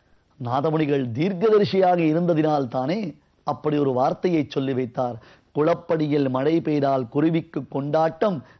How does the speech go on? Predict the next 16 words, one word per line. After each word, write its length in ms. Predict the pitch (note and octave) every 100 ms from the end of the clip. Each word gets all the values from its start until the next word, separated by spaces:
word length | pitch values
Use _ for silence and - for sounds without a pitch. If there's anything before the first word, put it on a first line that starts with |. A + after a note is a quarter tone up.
| _
வீராணத்தில் 760 | C3+ D3+ D3+ D3+ C#3+ - C#3+ B2+
மழை 280 | B2 C#3+
பெய்தால் 380 | D3+ C#3+ C3+ B2+
ஊரெல்லாம் 720 | B2 C3 E3 D#3 C#3 C3 B2
வாழ்ந்து 340 | A#2 C3+ F3 E3
போகும்" 360 | C#3+ C3+ C3+
என்று 200 | C3 B2+
சொல்லி 220 | B2 B2
வைத்தார். 420 | B2+ A#2+ A#2 A#2 A#2 - _ _ _ _ _ _ _ _ _ _ _ _ _ _ _ _ _ _ _ _ _ _ _ _ _
எங்கெங்கோ 500 | - C3+ D#3+ E3+ F3
சுற்றுலா 460 | F#3+ E3+ C3 F3 E3
செல்கிறோம், 480 | C#3+ D3 C#3+ C#3+ C3+
எந்தெந்த 440 | C3 D#3+ E3+ E3+
இடத்திற்கெல்லாமோ 640 | D#3+ E3+ F3+ F3+ F3 F3 F#3+
சென்று 300 | - D#3+ E3
வருகிறோம், 440 | D3 D3 C#3+ C3